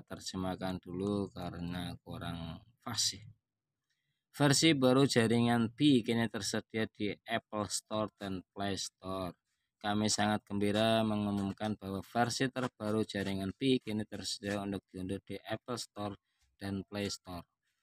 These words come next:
Untuk meningkatkan ke versi terbaru, kami ikuti langkah-langkah berikut. Pertama, unduh aplikasinya di tautan Android, Android sama ios.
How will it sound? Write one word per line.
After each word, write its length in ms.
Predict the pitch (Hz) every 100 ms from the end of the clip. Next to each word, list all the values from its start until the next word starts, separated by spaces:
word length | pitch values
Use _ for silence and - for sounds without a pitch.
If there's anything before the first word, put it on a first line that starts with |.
| _ -
Untuk 400 | 123 127 127 127
meningkatkan 560 | 123 123 120 117 123
ke 160 | 123 120
versi 480 | - 120 113 120 110
terbaru, 400 | 113 - 101 101
kami 400 | 104 104 110 107
ikuti 240 | 107 110
langkah-langkah 720 | 107 101 98 98 95 95 95 -
berikut. 480 | 92 - - 87 85 _
Pertama, 640 | _ 90 95 107 110 98 - _ _ _
unduh 320 | 107 104 117
aplikasinya 800 | 120 113 104 104 - 92 - 110 107
di 160 | 101 -
tautan 800 | 92 92 92 - 107 113 113 107
Android, 560 | - 95 90 82 107 104 _ _
Android 480 | 101 98 - 104 117 - _ _ _ _ _
sama 320 | 95 95 90
ios. 400 | 113 107 87